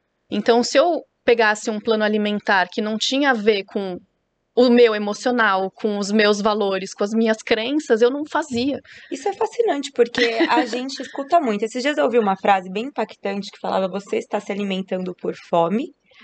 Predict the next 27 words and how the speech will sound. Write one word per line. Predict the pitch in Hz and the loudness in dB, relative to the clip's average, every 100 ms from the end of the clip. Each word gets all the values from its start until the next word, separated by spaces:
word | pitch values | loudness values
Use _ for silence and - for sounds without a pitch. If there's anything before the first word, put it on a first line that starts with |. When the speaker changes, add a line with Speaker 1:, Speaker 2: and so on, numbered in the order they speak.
| - - | -20 -2
Speaker 2:
ou | 190 | 0
você | 190 190 - 190 | 0 -4 -6 -6
tá | 202 | -4
engolindo | 196 208 190 185 196 185 | -4 -4 -6 -6 -8 -8
suas | - 180 | -10 -10
emoções?" | 175 170 170 - 143 143 - - _ | -8 -10 -12 -12 -12 -14 -20 -20 _
Speaker 1:
Uhum. | 220 208 220 220 311 - - - - - - | -8 -6 -6 -6 -10 -16 -20 -20 -20 -20 -10
Speaker 2:
E, | - 233 277 226 - | -2 0 2 2 4
é, | 214 | 4
a | 214 | 2
gente | 226 233 | 0 -2
vê, | 240 190 | -2 -2
você | 190 - | -4 -4
mesmo | 220 226 226 | -2 -2 -2
falou, | 240 196 | -2 0
né? | 190 | -2
Você | 185 185 226 208 | -4 -6 -4 0
hoje | 214 262 269 220 | 2 2 2 -4
sabe | - - 247 294 269 | -8 -4 -2 -2 -6
o | 254 | -8
que | 208 | -8
você | 196 196 | -8 -10
tem | 190 190 | -8 -8
que | |
comer, | - 185 180 196 208 | -6 -6 0 2 2
a | 185 | 0
gente | 175 185 - | -4 -8 -8